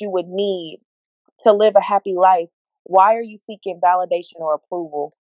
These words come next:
from these niggas out here? Especially these niggas, they're, they, I'm telling you, they have nothing to offer. What Steph is giving you is, you know what I'm saying? Like, these niggas ain't out here on shit. So it's like, why? But at the end of the day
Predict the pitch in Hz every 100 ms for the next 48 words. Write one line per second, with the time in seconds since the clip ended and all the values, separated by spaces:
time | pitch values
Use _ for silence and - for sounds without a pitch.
0 | _ _ _ - 185 180 180 180 180 165
1 | 160 156 175 160 151 - _ _ - 175
2 | - 240 277 220 202 202 202 190 175 185
3 | 202 180 190 196 190 - 214 180 170 170
4 | 165 165 170 165 160 160 143 - 76 -
5 | _ _ 185 175 - 214 233 240 196 220
6 | 226 233 226 233 - 185 175 _ _ _
7 | _ 247 294 262 254 269 262 226 202 254
8 | 285 269 254 247 226 226 226 220 208 208
9 | - 214 233 - _ _ - 254 226 -
10 | 196 190 180 202 196 151 - 185 - 202
11 | 208 185 - 214 269 247